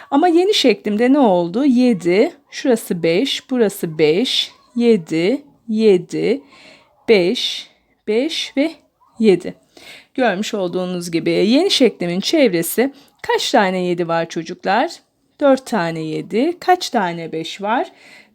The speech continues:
Dört tane de beş var. Dört kere yedi, yirmi sekiz. Dört kere beş, yirmi.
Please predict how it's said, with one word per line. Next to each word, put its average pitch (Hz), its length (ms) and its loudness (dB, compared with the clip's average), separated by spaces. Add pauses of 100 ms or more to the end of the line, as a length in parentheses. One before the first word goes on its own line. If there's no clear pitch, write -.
Dört 330 280 2
tane 165 480 -2
de 247 320 0 (800)
beş 180 320 -2
var. 175 300 -2 (440)
Dört 370 240 2
kere 196 180 4
yedi, 165 260 0
yirmi 208 380 0
sekiz. 294 540 -6 (100)
Dört 277 240 4
kere 170 280 -2
beş, 165 300 -6
yirmi. 269 480 2